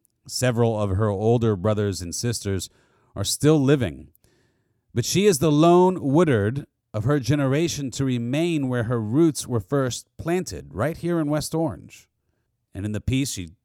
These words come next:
talks about her childhood a lot. It's very interesting, and, and it goes on to tell a little bit about Tildenville itself. It says, "Tildenville was planned in the late part of the nineteenth century as a home for transplanted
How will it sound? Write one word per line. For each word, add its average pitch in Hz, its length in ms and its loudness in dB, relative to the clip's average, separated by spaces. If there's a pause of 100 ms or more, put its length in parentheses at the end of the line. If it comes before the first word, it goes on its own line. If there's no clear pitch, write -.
talks 135 280 -2
about 107 200 -2
her 95 80 -4
childhood 113 400 -4
a 82 40 -8
lot. 87 400 -4 (840)
It's 117 120 -20
very 110 420 -2
interesting, 95 760 -8
and, - 180 -16 (340)
and 120 100 -4
it 113 40 2
goes 120 240 4
on 117 160 2
to - 100 -16
tell 113 220 -2
a - 20 -2
little 107 280 -2
bit 104 160 0
about 95 280 -4
Tildenville 107 520 -4
itself. 113 640 -2
It 90 100 -16
says, 110 320 -4 (500)
"Tildenville 143 480 2
was 123 160 0
planned 147 380 -4
in 139 60 -4
the 113 100 -4
late 131 320 -4
part 143 240 -2
of 113 60 -4
the 104 60 -6
nineteenth 131 680 -6
century - 640 -6 (340)
as 87 120 -14
a 87 80 -10
home 127 460 -4
for 107 100 -8
transplanted 120 840 -6